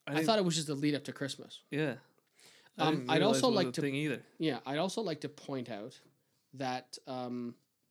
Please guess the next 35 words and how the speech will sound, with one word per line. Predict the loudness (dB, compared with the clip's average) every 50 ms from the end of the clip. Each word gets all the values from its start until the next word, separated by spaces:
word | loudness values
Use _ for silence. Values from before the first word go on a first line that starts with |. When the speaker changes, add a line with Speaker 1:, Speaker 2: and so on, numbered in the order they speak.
| _ _ _ _ _ _ _ _
Speaker 2:
of | _
course, | -12 -12 -10 -8
now | -10 -10
I |
can't | -10 -10 -10 -10 -10
flip | -10 -12 -12 -10
to | -12
it | -14 -12
'cause | -14 -16 -14 -14
my | -14 -14 -12 -14 -16 -18 _
pa-, | -14 -12 -10
my | -10 -8 -10 -10
fingers | -10 -10 -10 -10 -8 -10 -12
are | -14
stupid. | -14 -12 -12 -12 -10 -12 -14 -14 _ _ _ -20 -20 -20 -20 -20 -20 -20 -20 _ _ _
Uh, | -2 -2 -2 -2 -6 -10 -8
Mister | -4 -2 -2 -2 -2 -4 -6 -8 -6
Andrew | -4 -2 -2 0 0 -2 -2 -4 -4
Home | -6 -8 -6 -4 -4 -2 -2 -2 -4 -4 -8 _ _ _ _ _ _ _ _ _ _ _ _ _ _ _ _ _ _ -20 -14
has | -6 -6 -4 -2 -2
never | -2 -2 -2 -4 -6
read | -6 -6 -8 -8
the | -8
Bible. | -6 -6 -4 -4 -6 -6 -10 -18 _ _ _ _ _ _ _ _ _ -14 -14 -14 -6 -4
<laughs> | -4 -4 -4 _ _ _ _ _ _ _ _ -20 -20 -20 -20 -20 _ -20 -18 _ -8
Um, | -6 -4 -2 -2 -2 -2
because, | -4 -2 -2 0 0 0 -2 -4 -6 -6
like | -8 -6 -6
I, | -6 -8 -8 -8 _
like | -6 -4 -4
I | -4
like | -4 -4 -6 -8
to | -10
point | -6 -4 -4 -2 -2
out | -2 -4 -6 -10